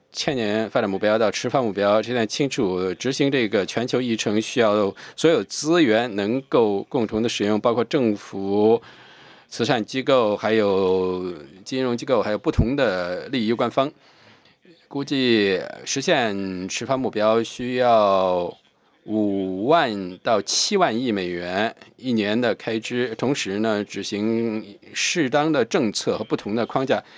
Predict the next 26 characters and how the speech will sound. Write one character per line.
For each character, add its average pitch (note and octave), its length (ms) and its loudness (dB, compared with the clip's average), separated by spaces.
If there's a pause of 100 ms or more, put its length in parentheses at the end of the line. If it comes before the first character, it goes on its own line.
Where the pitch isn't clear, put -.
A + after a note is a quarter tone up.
(560)
日 D#3 120 -2
内 C3+ 100 2
瓦 F#2 160 2
生 C#3+ 220 -4
态 C3+ 100 -2
系 A#2 160 -4
统 G#2 240 0
是 A#2+ 120 -2
一 - 20 2
个 G#2+ 40 2
独 D3+ 160 -2
特 E3 140 2
的 B2 60 0
系 A2 200 -4
统， G#2+ 240 0
有 A2 60 2
不 C#3 220 -6
同 A2 180 -4
的 G2+ 640 0
方 C3+ 240 0
面 A#2+ 200 0
共 B2+ 180 -4
同 B2 160 -6
的 A#2 80 0
努 F2+ 440 -6
力 A2 320 0